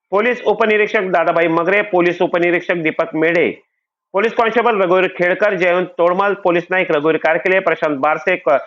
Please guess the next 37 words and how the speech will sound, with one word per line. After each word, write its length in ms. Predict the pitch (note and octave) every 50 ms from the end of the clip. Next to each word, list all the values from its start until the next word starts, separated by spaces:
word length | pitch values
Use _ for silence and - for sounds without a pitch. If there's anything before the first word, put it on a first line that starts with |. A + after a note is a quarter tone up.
| - _ _ _ _ -
पोलीस 180 | F3 F3 E3+ -
कॉन्स्टेबल 420 | G3 G3 F#3 - G#3 G#3 A3 G3
राहुल 260 | F3+ E3 D#3+ D#3+ D#3+
नरोडे, 360 | D#3+ D#3+ E3 F3+ F#3+ F#3+ G3+
गौतम 320 | E3+ E3+ D#3 D#3 E3+ E3 D#3+
लगड, 380 | D#3+ E3 E3+ F#3 F#3+ F3 D#3+
रमेश 200 | D#3 D3+ D#3 D3
राजा 240 | D3 D3 D3 D3 D#3
आतार, 300 | D3 D3 - F#3+ E3+ C#3
संभाजी 400 | - - D3+ D3+ D3+ D#3+ D#3+ F3
खरात, 320 | E3 - - D#3 E3 F#3 F3 -
अजित 220 | A2 C#3+ D3+ D#3 D3+ _ -
पठारे, 360 | D3+ D#3 F#3 F3 D3 A2 F#2+ - _ _ _ _ _ _ _ _ -
कैलास 280 | D#3+ F3 G3 G#3+ G#3+ F#3
जिने, 260 | E3 F#3+ G3+ G#3+ G#3
आकाश 340 | F3+ D3+ D#3 - F3+ F3 F3 F3
वाघमारे, 480 | E3 E3 E3+ F3 G3 G3 F3+ D3 A#2+
पोलीस 320 | A#2 - - E3 E3+ F3+ E3 - -
कॉन्स्टेबल 380 | E3+ E3+ E3+ - F#3+ F#3 G3
चालक 320 | F3+ - F3 D#3+ F3+ F3 D3+
बाबासाहेब 500 | D#3 D3+ D3 D#3 D3 - D#3+ D#3 C#3+ C#3
गिरी, 300 | D#3 F#3 F3+ E3+ C3 - _ _ _ _ _ _ _ - F3+
तसेच 260 | F3+ - A3+ G#3+ - - - _ _ _ _ _ _ -
अप्पर 280 | D#3 - - B3+ B3+
पोलीस 260 | A#3 A#3 A#3+ A#3 A#3 A#3
अधीक्षक 320 | A3 G3 F#3 F3+ - G#3
कार्यालयाचे 440 | - - E3+ E3 F3 F3+ F3 F3 G#3+
पोलीस 320 | G#3+ - F#3+ F3 F3 F3 -
नाईक 140 | F#3 F#3 E3+
संतोष 400 | - - C#3+ C#3 B2+ F3+ F3+ - - -
दरेकर, 400 | D3+ D#3 F#3+ - - D#3 A#2 G2+ - - _ _ _ _ _ _ _ -
सचिन 240 | D#3+ D#3 A#3 A3 G#3+
धनाड, 360 | F3+ D#3+ E3 F#3 F3+ D3 B2
वेताळ 480 | A#2+ C3+ D3 D#3+ E3 - F#3+ F3+ E3
यांनी 300 | E3+ F3 F3 F#3 F#3+ G3+
केली 280 | G3 - - D#3 C#3+ D#3
असून 320 | D#3+ D#3 - G#3+ D3 G2+